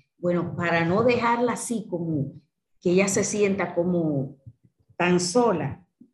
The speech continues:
yo voy a hacer algo también. Mira, ¿qué te parece si yo te doy un estudio bíblico,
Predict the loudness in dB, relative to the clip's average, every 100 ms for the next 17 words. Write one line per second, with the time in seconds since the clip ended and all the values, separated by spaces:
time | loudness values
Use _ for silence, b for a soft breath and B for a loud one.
0 | _ _ _ _ _ _ _ _ _ _
1 | _ _ _ -6 0 2 2 2 0 -2
2 | -2 -2 -4 -8 -12 -14 -16 -16 _ _
3 | _ -2 2 2 2 0 2 2 6 6
4 | 6 2 -4 -4 0 0 0 0 2 0
5 | -4 -8 -4 0 0 -2 -4 -6 -2 -2
6 | 0 0 0 -2 -4 -6 -6 -6